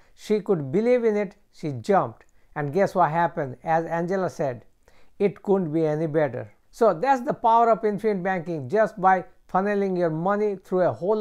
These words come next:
life policy, you can increase your returns multifold without risking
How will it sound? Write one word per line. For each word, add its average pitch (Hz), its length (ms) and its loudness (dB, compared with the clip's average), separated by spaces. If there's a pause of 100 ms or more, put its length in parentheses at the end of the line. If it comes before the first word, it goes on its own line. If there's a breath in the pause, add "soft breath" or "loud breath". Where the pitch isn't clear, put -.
life 202 180 0
policy, 180 540 -2 (240 soft breath)
you 196 160 2
can 202 220 0
increase 208 540 -2
your 196 140 0
returns 180 480 -4
multifold 180 840 -2
without 180 340 0
risking 180 560 -6